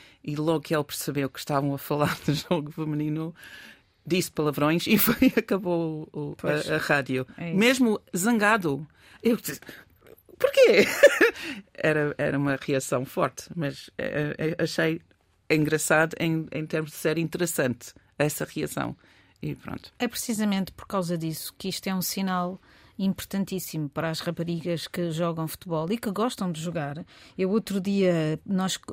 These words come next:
Speaker 2: publicámos uma reportagem muito interessante na Mensagem sobre uma equipa que existe no Benfica e que é constituída, não tem nada a ver com isto, não é? Não tem nada a ver com futebol profissional. Tem a ver com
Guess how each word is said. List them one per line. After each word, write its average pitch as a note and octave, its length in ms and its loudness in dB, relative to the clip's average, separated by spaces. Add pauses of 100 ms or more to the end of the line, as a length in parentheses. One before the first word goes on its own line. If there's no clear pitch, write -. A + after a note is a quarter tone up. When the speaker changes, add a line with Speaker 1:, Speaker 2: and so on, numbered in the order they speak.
(160)
Speaker 2:
publicámos F3+ 500 0
uma F#3 160 0
reportagem E3 500 -4
muito F#3 220 0
interessante E3 560 -4 (340)
na G3 140 4
Mensagem D#3 560 2
sobre F#3 500 2 (360)
uma G3+ 240 6
equipa G#3 580 2
que - 140 -4
existe F3+ 680 0 (100)
no F#3+ 180 2
Benfica E3+ 640 0 (440)
e G3+ 100 0
que A3+ 200 0
é G#3+ 80 2
constituída, G#3+ 640 0
não G3 80 4
tem B3 120 4
nada B3+ 200 8
a G3+ 40 2
ver A3+ 160 2
com F#3 140 -4
isto, D#3 220 -4
não E3 100 0
é? A#3 160 -2 (200)
Não A3+ 280 6
tem A3+ 220 2
nada A3 340 2
a G3 40 0
ver F3+ 420 0
com G3+ 320 0 (240)
futebol G3 440 2
profissional. E3+ 640 -2 (420)
Tem F#3 220 2
a F3+ 40 2
ver G#3 260 2
com G#3 380 2